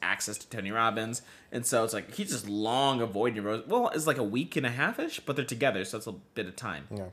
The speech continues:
Speaker 1: Um, and so she's unhappy, and that's painful and hurtful.
Speaker 2: Yes.
Speaker 1: Um,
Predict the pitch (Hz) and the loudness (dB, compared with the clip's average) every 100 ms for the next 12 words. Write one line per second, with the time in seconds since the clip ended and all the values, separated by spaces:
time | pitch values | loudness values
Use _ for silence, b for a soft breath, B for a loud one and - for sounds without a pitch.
0 | b b b - 110 113 107 101 101 101 | b b b -4 2 4 4 2 0 -2
1 | 104 117 110 135 123 - 104 95 107 98 | -4 -6 -2 0 0 -2 -6 -6 -10 -6
2 | 117 135 277 117 107 - - - - - | 0 0 2 2 2 0 -6 -14 -10 -4
3 | 101 101 113 101 98 123 117 - - 110 | -4 -2 -2 -2 -4 -8 -8 -8 -4 -4
4 | - 98 - b - 117 117 110 110 104 | -2 -6 -8 b -2 4 6 6 6 2
5 | 107 | -2